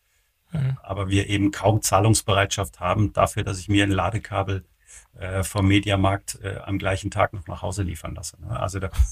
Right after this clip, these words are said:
Speaker 2: ähm, d-, das ist, glaub ich, das, das größte Problem.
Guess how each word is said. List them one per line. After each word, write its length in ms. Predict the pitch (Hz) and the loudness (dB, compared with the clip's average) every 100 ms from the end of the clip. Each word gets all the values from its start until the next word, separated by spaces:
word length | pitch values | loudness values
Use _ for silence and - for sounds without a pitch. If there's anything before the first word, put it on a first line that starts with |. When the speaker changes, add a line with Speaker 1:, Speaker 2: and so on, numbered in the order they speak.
| - - _ - | 0 -20 _ -14
Speaker 2:
ähm, 220 | 92 - _ _ _ - | -14 -16 _ _ _ -14
d-, 120 | - - | -8 2
das 180 | 107 120 | 4 4
ist, 140 | - | 4
glaub 180 | 107 104 | 4 4
ich, 160 | 95 | 2
das, 340 | - 104 - - | 0 0 0 -4
das 200 | - 95 | -6 -2
größte 320 | - 117 - 107 | 6 6 6 2
Problem. 520 | - 90 101 135 | 0 4 6 6